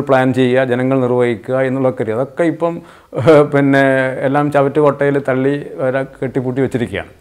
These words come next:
യഥാർത്ഥത്തിൽ ഈ അധികാരം ഈ ജില്ലാ ഭരണകൂടങ്ങൾക്ക് അധികാരമുണ്ടെങ്കിൽ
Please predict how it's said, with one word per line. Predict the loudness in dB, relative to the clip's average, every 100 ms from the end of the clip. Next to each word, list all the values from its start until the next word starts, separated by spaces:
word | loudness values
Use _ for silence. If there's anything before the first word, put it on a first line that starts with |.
| _ -20 -20 _ -2
യഥാർത്ഥത്തിൽ | 2 4 4 2 2 2 0 -2 -6 -8 -8 -6
ഈ | -6 -4 -2
അധികാരം | 2 6 6 6 2 -2 -8 -12 -14 -10
ഈ | -6 -2 0
ജില്ലാ | 4 6 6
ഭരണകൂടങ്ങൾക്ക് | 6 6 4 4 4 4 4 4 2 0 -4 -2
അധികാരമുണ്ടെങ്കിൽ | 0 2 6 8 8 6 2 0 -2